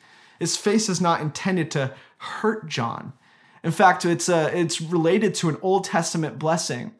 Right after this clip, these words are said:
It's something that we say at Hill City all the time. "May the Lord bless you and keep you. May he make his face shine upon you."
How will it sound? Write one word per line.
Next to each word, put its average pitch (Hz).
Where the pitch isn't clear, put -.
It's 156
something 214
that 170
we 190
say 175
at 151
Hill 160
City 160
all 151
the 143
time. 151
"May 160
the 160
Lord 165
bless 170
you 196
and 185
keep 165
you. 156
May 151
he 160
make 156
his 135
face -
shine 156
upon 156
you." 120